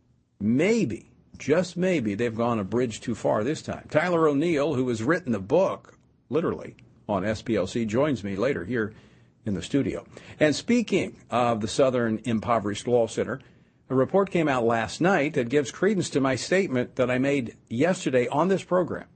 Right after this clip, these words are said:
that there's probably collusion between the Biden administration and the Southern Poverty Law Center. Well, last night a report came out from the Washington Beacon. Now, according to them, the author of the S P L C's hate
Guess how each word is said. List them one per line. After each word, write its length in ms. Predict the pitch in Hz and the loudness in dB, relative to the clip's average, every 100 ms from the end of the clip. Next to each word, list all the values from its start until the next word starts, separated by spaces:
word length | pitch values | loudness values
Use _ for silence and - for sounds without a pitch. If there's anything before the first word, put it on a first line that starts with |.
| _ _ - - | _ _ -20 -4
that 160 | 147 135 | -2 2
there's 180 | 143 - | 0 0
probably 560 | - 196 190 143 143 | 2 2 2 2 0
collusion 720 | 139 151 156 220 233 175 143 | 0 -2 2 2 2 0 -2
between 360 | 139 123 139 131 | -2 -4 0 0
the 80 | 113 | 0
Biden 380 | 107 143 175 143 | 0 0 0 0
administration 880 | 127 113 110 - 104 107 - 135 | 0 0 -4 -2 -2 -2 -2 -2
and 420 | 123 131 143 170 165 | -2 -2 0 0 0
the 100 | 165 | -4
Southern 460 | - 123 120 135 | 0 0 0 -4
Poverty 360 | 131 101 101 117 | -2 -2 0 0
Law 240 | 151 196 | 2 0
Center. 340 | 196 - - - - _ _ _ _ _ _ - | 0 -8 -10 -14 -20 _ _ _ _ _ _ -4
Well, 140 | 104 | -2
last 280 | 127 127 131 | 0 0 0
night 200 | 113 127 | 0 2
a 20 | |
report 380 | 127 101 127 139 | 0 0 0 0
came 200 | 139 117 | -2 -2
out 340 | 92 110 160 - - - _ _ _ | -2 -4 -6 -10 -20 -20 _ _ _
from 300 | - 135 139 | 0 2 2
the 140 | 123 | 2
Washington 500 | 117 107 107 113 113 | 2 0 -2 -4 -4
Beacon. 360 | 110 196 92 - - _ _ _ - - - | 0 0 -2 -12 -16 _ _ _ -20 -14 -4
Now, 200 | 113 - | -4 -2
according 460 | 110 - 185 202 196 | -6 0 2 2 0
to 100 | 190 | -2
them, 280 | 104 110 147 | -4 -6 -2
the 160 | 120 | -2
author 500 | - 147 185 - 160 | 2 2 2 0 -2
of 140 | 127 120 | 0 0
the 140 | 123 | 0
S 120 | 139 - | -2 -2
P 140 | 135 | -2
L 80 | 117 | -2
C's 260 | - 110 | 0 -4
hate 380 | - 170 180 - | -4 -2 -2 -4